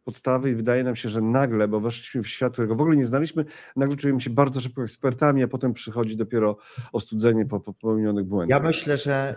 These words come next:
Speaker 2: ja myślę, że nawet przy, o, dużej dawce wiedzy i wieloletnim doświadczeniu to ta pe-, to tej pewności siebie za bardzo <laughs> mieć nie można, szczerze powiedziawszy, a ci, co ją mają, bardzo szybko bywają przez rynek, bardzo szybko bywają przez rynek ukarani.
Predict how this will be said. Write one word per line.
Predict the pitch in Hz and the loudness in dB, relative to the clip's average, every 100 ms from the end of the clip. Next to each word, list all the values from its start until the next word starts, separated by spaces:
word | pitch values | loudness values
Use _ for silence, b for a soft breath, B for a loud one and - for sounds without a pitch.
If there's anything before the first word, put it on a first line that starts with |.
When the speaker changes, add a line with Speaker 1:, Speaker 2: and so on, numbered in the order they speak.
| 120 | -4
Speaker 2:
ja | 127 | -2
myślę, | 139 143 - 123 | -2 -4 -4 -4
że | 131 | -2
nawet | 135 127 127 127 | -2 0 -2 -4
przy, | - 131 113 | -6 -2 0
o, | 127 120 | 0 0
dużej | 117 156 104 85 80 | 0 0 2 -2 0
dawce | 82 85 - 92 | -2 -4 -6 -8
wiedzy | 87 85 85 92 | -2 -2 -2 -4
i | |
wieloletnim | 95 113 123 135 120 110 | 0 2 2 0 -2 -2
doświadczeniu | 110 - 101 98 131 120 117 113 B B B | -4 -2 -4 -4 -6 -4 -4 -4 B B B
to | 117 | -8
ta | 113 110 107 110 110 | 2 4 6 2 0
pe-, | 113 - - _ | -4 -6 -10 _
to | 117 | -6
tej | 117 117 | -4 -4
pewności | 110 117 120 - 110 | -2 -2 -2 -2 -6
siebie | 110 98 | -4 -2
za | 98 90 | 0 2
bardzo | 98 107 107 | 2 2 0
<laughs> | 90 | 0
mieć | 87 - - | -2 -6 -4
nie | 98 98 | -2 2
można, | 92 90 85 85 | 2 2 -2 -6
szczerze | 87 98 92 | -6 -4 -2
powiedziawszy, | 95 95 95 95 107 | 0 2 2 2 -2
a | |
ci, | 101 104 | -2 -2
co | 110 | 2
ją | 107 | 2
mają, | 104 101 98 | 4 4 4
bardzo | 98 101 107 | 2 0 -2
szybko | - 107 - 101 | -4 -8 -2 0
bywają | 98 101 101 95 | 2 2 0 -4
przez | - 101 | -10 -4
rynek, | 107 101 98 - B B B | 0 0 -2 -6 B B B
bardzo | 113 101 | -6 -4
szybko | 104 113 - | -4 -4 -2
bywają | 104 95 98 98 | -2 2 2 0
przez | - 98 | -4 -4
rynek | 98 95 - | -2 -2 -4
ukarani. | - 104 107 113 107 | -2 0 4 4 2